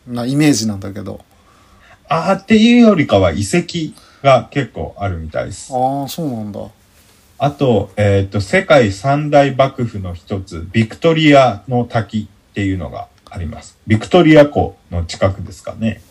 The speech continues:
Speaker 1: うーん。
Speaker 2: うん。まあ、観光、観光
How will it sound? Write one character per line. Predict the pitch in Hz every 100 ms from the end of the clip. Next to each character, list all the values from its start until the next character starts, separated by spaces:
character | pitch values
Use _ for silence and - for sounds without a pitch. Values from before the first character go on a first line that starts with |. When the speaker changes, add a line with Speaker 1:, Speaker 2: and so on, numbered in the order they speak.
| -
Speaker 1:
う |
ー | 170
ん。 | 175 170 170 170 165 165 165
Speaker 2:
う |
ん。 | 160 _ _ _ _ _ _ _ - - _ _ - -
ま | 147
あ、 | 143
観 | 185 196 214
光、 | 202 190 185 185
観 | - 202 208
光 | 208 196 185 185 180 180 180 175 165